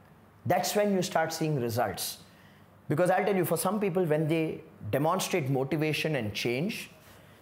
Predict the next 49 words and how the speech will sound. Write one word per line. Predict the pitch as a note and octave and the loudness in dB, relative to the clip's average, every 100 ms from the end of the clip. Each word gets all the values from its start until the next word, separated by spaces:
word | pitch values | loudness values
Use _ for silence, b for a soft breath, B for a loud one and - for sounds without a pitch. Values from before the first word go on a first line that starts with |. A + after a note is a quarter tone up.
| B A2+ | B -2
they | D#3+ | 0
become | D3 D#3 G#3+ F#3+ | 0 0 2 4
like, | D#3+ D#3+ D#3+ - B B B - - | 4 2 -2 -10 B B B -16 -2
you | C#3+ | 0
know, | F#3 | 2
little | D#3+ F3+ A3 | 2 2 0
puppies | G#3 F#3 - G3 E3+ | 2 0 2 2 2
who | C3+ | 2
want | D3 D#3 F3 | 2 2 2
that | D#3 C#3+ | 0 0
treat. | D3+ C3 G#2 - | -4 -4 -4 -6
As | D#3+ F#3+ | -2 0
long | G3 | 0
as | F#3 D3+ | 0 0
you're | |
giving | C3+ D#3+ D#3+ | 0 0 0
the | |
biscuit, | A#2 C#3 - F3 C#3+ | 0 -2 -2 -4 -2
the | |
puppy | C#3 C#3+ D3+ | -2 -2 -2
is | A#2+ | -2
giving | C3 | -2
you | B2 | -2
the | A2+ | -2
shake | - D#3 D3 | 0 -2 0
hand, | D3+ C#3+ | -2 -2
the | B2 | -4
puppy | C3+ D3 | -4 -4
is | C#3 | -2
standing | C#3 C#3 B2+ | -2 0 -2
on | A#2+ C#3 | -2 0
two | E3+ | 2
legs, | D#3+ D#3+ D#3 B B - | 2 0 -2 B B -4
the | C#3 | -2
puppy | D3+ - D3 D3 | 0 0 0 0
is | C3+ - B B B2 C3 | -2 -4 B B 0 2
doing | E3 D#3+ | 2 2
a | C#3 | 2
round | B2+ D#3+ F3 | 2 2 2
and | F3 E3+ | 2 2
round | E3+ E3+ E3+ | 0 0 -2
for | E3 | -2
you, | E3 E3+ | 0 0
the | D3 | 0
puppy | - - C#3 | -2 -2 -2
is | B2 G#2+ | -2 0
rolling | D#3 F3 F3 F3 | 0 2 2 0
for | F3 F3 | 0 0
you. | E3+ F3 F3 | 2 0 0